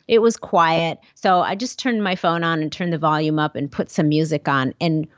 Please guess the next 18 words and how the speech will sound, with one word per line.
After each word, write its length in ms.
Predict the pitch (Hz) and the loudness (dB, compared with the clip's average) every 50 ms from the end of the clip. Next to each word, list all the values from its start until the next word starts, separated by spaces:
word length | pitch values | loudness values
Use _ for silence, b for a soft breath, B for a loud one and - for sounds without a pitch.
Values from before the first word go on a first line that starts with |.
| b b b | b b b
wow, 580 | - 160 180 175 165 151 135 113 101 104 - - _ _ - | -2 2 2 4 4 4 4 4 2 0 -2 -6 _ _ -8
not 360 | 175 170 185 208 247 320 302 - | -6 -2 0 2 2 2 0 -2
only 420 | - 170 190 208 196 165 151 156 156 | -2 -4 -2 -2 -2 -2 -2 -4 -4
did 460 | 156 170 165 165 156 151 147 147 - - | -2 -2 0 2 2 0 0 -4 -8 -6
it, 520 | 170 170 160 156 151 - - - - - _ _ _ _ _ - | -2 0 0 0 0 -2 -6 -10 -10 -12 _ _ _ _ _ -12
of 120 | 151 147 - | -10 -10 -8
course, 520 | - - - 277 247 165 120 139 185 - - | -6 0 4 4 4 6 4 2 0 -2 -6
infuse 580 | - 175 151 - - 208 214 226 226 185 156 | -6 -6 -6 -2 2 4 6 6 6 6 4
my 160 | 170 151 151 | 0 0 0
workout 440 | 156 180 220 220 - 143 127 147 98 | 2 2 0 0 2 0 0 0 0
with 120 | 127 160 151 | 0 -2 -2
an 100 | 156 156 | -2 -4
extra 320 | 147 156 - - - 147 | -4 -6 -8 -8 -10 -8
burst 300 | 147 170 170 165 - - | -6 -4 -4 -4 -4 -6
of 100 | 139 - - - | -8 -6 -4 -2
energy, 480 | 196 220 220 180 147 - - 139 143 | 0 0 0 0 0 -2 -4 -4 -4
but 400 | 151 156 - 175 175 175 165 - b b b b b b b b b | -4 -2 0 0 2 2 0 -2 b b b b b b b b b
it 180 | - 208 220 | -6 -6 -6